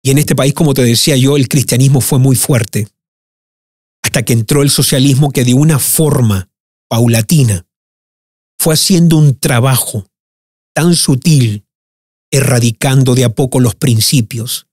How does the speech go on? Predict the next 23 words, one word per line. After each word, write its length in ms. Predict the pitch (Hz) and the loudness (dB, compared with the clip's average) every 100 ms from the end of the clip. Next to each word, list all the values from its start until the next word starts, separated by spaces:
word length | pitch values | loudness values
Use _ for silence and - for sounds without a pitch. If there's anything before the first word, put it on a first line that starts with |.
| _ _ _ _ _ _ | _ _ _ _ _ _
persiguiendo 920 | 127 - 135 123 143 139 131 120 104 _ _ - | -4 -2 0 2 2 2 2 0 -4 _ _ -4
las 220 | 127 98 | -2 0
verdades 420 | 123 120 131 131 | -2 0 0 -2
cristianas, 640 | - 131 - 131 120 104 - _ - | -2 -4 -2 -2 -2 -4 -8 _ -6
sacando 680 | - 127 117 151 147 139 | -4 -4 -2 0 2 2
la 140 | 139 117 | 0 2
Biblia, 560 | 139 139 117 101 92 - _ _ _ _ _ _ _ _ - | 2 2 0 -2 -6 -14 _ _ _ _ _ _ _ _ -4
eh, 460 | 131 117 110 101 - _ _ _ _ | -2 0 0 -4 -10 _ _ _ _
restándole 680 | - 120 - 165 156 151 139 | -4 -2 -2 0 2 2 2
valor 280 | 120 127 147 | 2 2 2
a 60 | 135 | 2
la 80 | |
iglesia, 640 | 123 120 139 131 - 107 101 _ _ _ _ _ _ _ _ _ - | 0 2 0 0 -2 -4 -4 _ _ _ _ _ _ _ _ _ -6
usando 440 | 139 - 156 143 | -4 0 0 0
todos 260 | - 156 165 | 0 0 2
los 260 | 160 - | 0 -2
medios 440 | - 131 151 156 135 | 0 0 2 2 0
de 100 | 127 | 0
comunicación, 1040 | - 147 143 135 139 - 160 139 117 95 _ | 0 2 2 2 0 -2 0 0 0 -4 _
radio, 400 | - 139 143 131 | -6 -2 0 0
televisión 540 | 117 117 113 113 - 139 | 0 -2 0 -2 0 0
o 100 | 127 | 0
periódico, 600 | 123 127 139 147 - | 0 2 2 0 0